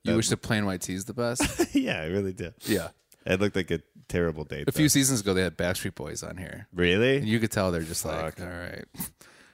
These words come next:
Speaker 1: this is what I'm doing."
Speaker 2: It was like glory days.
Speaker 1: Um, so we never see, see them sing, um, but we definitely see Rudy cry a lot, and that's interesting.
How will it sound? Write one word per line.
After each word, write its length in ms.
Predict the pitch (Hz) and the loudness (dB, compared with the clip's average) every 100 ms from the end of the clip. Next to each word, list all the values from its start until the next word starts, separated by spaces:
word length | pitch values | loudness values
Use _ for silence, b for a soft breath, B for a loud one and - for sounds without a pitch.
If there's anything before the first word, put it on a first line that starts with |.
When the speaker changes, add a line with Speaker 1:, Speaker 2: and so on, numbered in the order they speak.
| b | b
Speaker 1:
this 100 | - | -8
is 80 | 87 | -6
what 100 | 87 | -6
I'm 120 | 85 | -6
doing." 400 | 85 90 90 92 - _ | -2 -2 -2 -6 -14 _
Speaker 2:
It 40 | |
was 140 | 78 76 | -10 -8
like 100 | 69 | -8
glory 320 | 73 82 82 | -4 -2 -2
days. 340 | 78 78 98 - - | -4 -8 -12 -14 0
Speaker 1:
Um, 340 | 127 127 123 131 | 4 4 2 2
so 120 | 165 | 2
we 40 | |
never 160 | 170 190 | 4 4
see, 200 | 202 165 | 4 2
see 160 | - 165 | 2 2
them 140 | 143 | 2
sing, 600 | - - 120 87 85 107 _ _ _ _ - | 4 4 2 0 -8 -16 _ _ _ _ -4
um, 340 | 107 107 104 - - 117 | 0 2 0 -6 -14 0
but 120 | 123 | 2
we 80 | 123 | 4
definitely 220 | 139 160 | 2 2
see 140 | - | 0
Rudy 200 | 120 113 | 2 2
cry 300 | 107 - 143 | 0 -2 0
a 60 | 104 | 0
lot, 360 | 90 90 98 - | 0 -4 -4 -6
and 100 | 135 | -6
that's 160 | 165 | -6
interesting. 540 | 92 - - 82 104 | -6 -6 -6 -6 -8